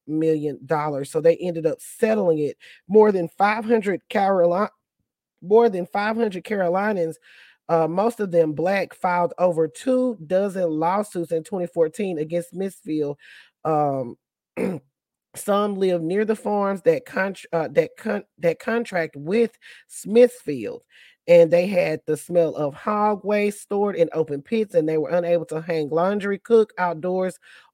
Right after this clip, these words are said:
or entertain any visitors. So after they reached this settlement, honey, you would think that Smithfield would have tried to do something about it, but they didn't. They actually, uh, lobbied with local officials to change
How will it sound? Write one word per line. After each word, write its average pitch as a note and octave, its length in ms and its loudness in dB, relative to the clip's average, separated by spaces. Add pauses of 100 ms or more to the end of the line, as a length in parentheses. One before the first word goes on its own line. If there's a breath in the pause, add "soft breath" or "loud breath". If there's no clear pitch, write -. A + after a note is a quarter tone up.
or G#3+ 320 2
entertain F#3 800 -4 (420 soft breath)
any F#3+ 500 0
visitors. D#3 640 -4 (200 loud breath)
So G#3 200 0
after C4 280 0
they A#3 160 4
reached A3+ 280 0
this A3 160 -2
settlement, A#3 480 4
honey, G3+ 160 0
you G#3 140 -4
would G3+ 160 -2
think G#3 180 -2
that F3 180 4
Smithfield F#3+ 640 0
would G3 160 0
have F#3+ 240 -4
tried F#3 300 -2
to E3 60 -8
do F#3 380 -4
something G3 580 -4
about F3 400 -2
it, - 120 -8 (260 loud breath)
but F3+ 120 0
they F#3+ 140 0
didn't. F#3 360 4
They E3 160 6
actually, F3 600 -2 (100)
uh, D3 440 -2
lobbied G3+ 720 -2 (320 loud breath)
with F#3 260 0
local G3 800 2 (240 soft breath)
officials F3+ 640 0
to F3+ 160 -6
change G#3 720 -2